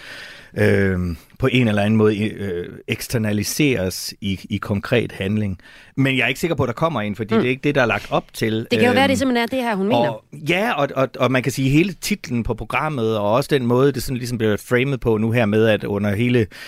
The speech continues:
Speaker 1: øh, pop-, popularitetsbølgen med Harry Potter, der var det den, øh,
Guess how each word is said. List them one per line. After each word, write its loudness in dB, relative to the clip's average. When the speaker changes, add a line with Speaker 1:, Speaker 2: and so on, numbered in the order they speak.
Speaker 1:
øh, 2
pop-, -4
popularitetsbølgen 0
med 0
Harry 2
Potter, 2
der 0
var 2
det 0
den, 0
øh, 0